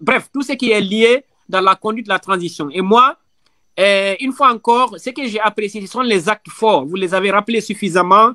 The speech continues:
qui ont été pris par le colonel Mamadi. Et le colonel Mamadi, en tant qu'aujourd'hui chef, c'est ce qu'il lui faut en fait. Maintenant, dans le travail, dans le déroulement des choses, dans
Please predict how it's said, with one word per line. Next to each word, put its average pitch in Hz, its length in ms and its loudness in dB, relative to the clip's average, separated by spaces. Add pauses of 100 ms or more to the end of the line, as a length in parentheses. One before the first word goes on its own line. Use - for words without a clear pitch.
(320)
qui - 80 4
ont 214 40 6
été 208 240 2
pris 262 300 2
par 202 140 0
le 190 120 0
colonel 202 340 0
Mamadi. 175 340 2
Et 226 40 4
le 233 100 4
colonel 285 280 0
Mamadi, 226 280 0
en 208 80 -2
tant 254 200 -4
qu'aujourd'hui 208 520 -2
chef, 254 280 -4 (280)
c'est - 100 -6
ce 269 120 0
qu'il 254 180 2
lui 220 80 4
faut 254 160 2
en 196 120 2
fait. 151 240 -6 (400)
Maintenant, 247 360 2
dans 208 160 0
le 196 100 -2
travail, 220 440 0
dans 190 100 -4
le 180 100 -4
déroulement 208 400 0
des 190 160 -4
choses, 220 420 0 (280)
dans 196 260 2